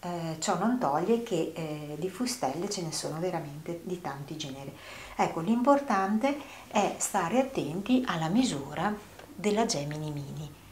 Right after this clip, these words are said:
Vedete qua, c'è scritto molto, molto bene, vanno bene le fustelle, vedete, sei per tre. Questo è molto importante quando uno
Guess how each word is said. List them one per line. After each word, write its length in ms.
Vedete 440
qua, 260
c'è 140
scritto 520
molto, 340
molto 320
bene, 480
vanno 380
bene 400
le 160
fustelle, 840
vedete, 560
sei 640
per 300
tre. 280
Questo 520
è 80
molto 280
importante 600
quando 340
uno 180